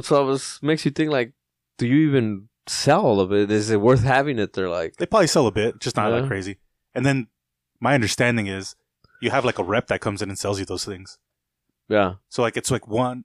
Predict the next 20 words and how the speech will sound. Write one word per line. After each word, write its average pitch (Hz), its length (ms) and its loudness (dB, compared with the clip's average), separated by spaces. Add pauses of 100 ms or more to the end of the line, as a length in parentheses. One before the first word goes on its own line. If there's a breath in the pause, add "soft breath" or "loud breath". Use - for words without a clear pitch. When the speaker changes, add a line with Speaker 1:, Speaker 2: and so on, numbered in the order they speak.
Speaker 2:
there's, 120 200 -8
like, 127 140 -4
a 117 60 -4
Speaker 1:
So 131 120 2
Speaker 2:
handful 127 220 8
Speaker 1:
they'll 139 60 6
Speaker 2:
of 120 60 6
Speaker 1:
take 147 120 10
Speaker 2:
reps. 120 80 4
Speaker 1:
whatever's 131 360 6
not 120 160 4
being 117 160 4
s-, - 540 -14
uh, 92 460 0
Speaker 2:
They 123 80 0
probably 139 280 2
either 120 140 -2
take 143 280 -4
it 175 200 -2
or 117 400 -2